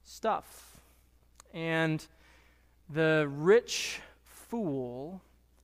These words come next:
thinks to himself, "I've worked hard for my money. I've been a shrewd manager of my, my homestead and my farm. I've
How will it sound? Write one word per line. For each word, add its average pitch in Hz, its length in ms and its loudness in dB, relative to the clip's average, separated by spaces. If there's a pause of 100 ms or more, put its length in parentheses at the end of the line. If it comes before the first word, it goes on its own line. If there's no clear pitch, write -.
(120)
thinks 175 340 -2
to 165 160 -6
himself, 143 760 -2 (420)
"I've 135 140 -8
worked 143 300 -6
hard 175 580 0 (360)
for 175 120 -6
my 160 140 2
money. 147 320 0 (1700)
I've 151 540 4 (100)
been 175 200 2
a 165 40 4
shrewd 220 540 0
manager 190 640 6
of 170 160 4
my, 160 320 4 (340)
my 151 300 2
homestead 175 640 -2
and 156 80 -6
my 127 160 -2
farm. 202 540 2
I've 139 280 2